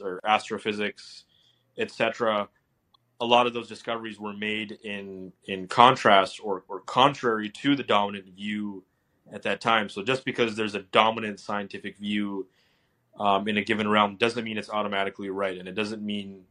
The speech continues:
automatically that people who question it are wrong, because those people could be right. And in the case of the pandemic, many of the people in power, many people trusted to be experts,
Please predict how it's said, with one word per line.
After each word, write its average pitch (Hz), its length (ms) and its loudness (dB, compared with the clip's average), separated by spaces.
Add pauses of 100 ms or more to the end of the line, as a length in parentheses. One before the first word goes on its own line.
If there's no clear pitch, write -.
(140)
automatically 98 640 -2
that 92 120 -4
people 104 280 -6
who 95 100 -10
question 104 420 2
it 95 100 -6
are 90 120 -6
wrong, 98 460 4 (360)
because 101 200 -10
those 117 180 6
people 104 360 -4
could 127 220 2
be 104 140 0
right. 98 340 0 (200)
And 95 300 -6 (300)
in 110 120 -4
the 110 80 4
case 131 240 6
of 113 60 -6
the 110 80 -6
pandemic, 117 580 -2 (500)
many 127 300 -2
of 120 60 -4
the 117 80 -4
people 113 340 -6
in 107 100 -8
power, 101 680 0
many 113 200 -4
people 104 580 -6 (180)
trusted 117 500 0
to 107 120 -10
be 95 300 -8
experts, 101 580 -2